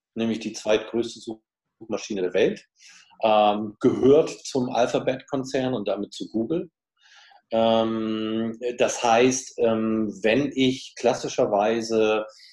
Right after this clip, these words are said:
zum Beispiel ein Unternehmen bin, das ein Produkt hat, äh, dann muss ich zwangsläufig oder muss ich zwingend auf YouTube stattfinden, weil der Konsument,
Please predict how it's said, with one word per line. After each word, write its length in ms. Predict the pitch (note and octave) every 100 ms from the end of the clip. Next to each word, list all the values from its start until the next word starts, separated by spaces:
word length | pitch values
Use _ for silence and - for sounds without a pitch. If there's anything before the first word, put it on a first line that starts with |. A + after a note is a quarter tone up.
| - _ _
zum 240 | - C#3+ B2+
Beispiel 440 | A2+ A#2 - A2+
ein 180 | G#2+ G#2+
Unternehmen 640 | A2+ G2+ G#2 A#2 C3 A#2
bin, 200 | A2 A2
das 200 | G#2 -
ein 160 | G#2 G2
Produkt 460 | - - G#3+ - - -
hat, 200 | G3+ - - _ _ _ _ -
äh, 260 | G#2 G#2
dann 160 | G#2 A2
muss 120 | B2+
ich 160 | A#2+ -
zwangsläufig 960 | - A#2 B2+ B2+ A2 A2+ C3 C3 A#2
oder 160 | G2+ F#2
muss 220 | G#2 A2+
ich 160 | G#2 -
zwingend 580 | - - D3 F#3 A2+ -
auf 160 | F#2+
YouTube 380 | - A#2+ A#2 G#2+
stattfinden, 640 | - B2 - - A2 G2+ F#2+
weil 140 | G2+
der 260 | G2 F#2+ F#2 - _ _ _ _ _ _
Konsument, 840 | - A#2+ G#2 G2+ A2+ C#3 A2+ F2